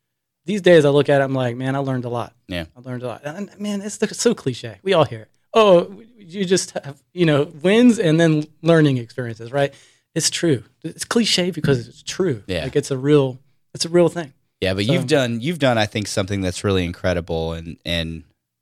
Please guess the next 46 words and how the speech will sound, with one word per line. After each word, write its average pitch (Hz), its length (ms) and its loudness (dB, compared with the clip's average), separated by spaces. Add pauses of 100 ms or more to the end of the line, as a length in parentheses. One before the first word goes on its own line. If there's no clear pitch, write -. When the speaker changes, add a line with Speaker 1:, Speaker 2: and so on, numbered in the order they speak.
(440)
Speaker 2:
that 110 140 2
most 127 400 4
people 104 400 -8
can't - 400 -6
do. 71 300 -12
And 101 120 -2
I 104 60 0
know 117 120 4
there's 117 180 0
some 110 160 -4
people 98 300 -6
listening 92 400 -4
to - 100 -12
this, 85 240 -6
and - 100 -12
we've - 380 -18
got 117 100 4
about 98 200 4
a 87 40 0
minute 92 260 0
until 87 220 -6
the 80 80 -8
break, 87 520 -4
and 85 360 -8
we'll 92 80 -6
come 92 200 -6
back 85 200 -2
and 85 100 -12
we'll 85 60 -6
talk 87 220 -4
about 85 200 -6
that 85 120 -2
on 80 100 -6
the 80 100 -8
other 80 200 -8
end. 87 180 -4
But 82 140 -4
you've 120 220 -2
taken 98 380 -2
those 85 260 -4
and 85 120 -6
you've 87 160 -8
turned 92 320 -4
it 82 120 -6
into 82 200 -8
something. 82 760 -8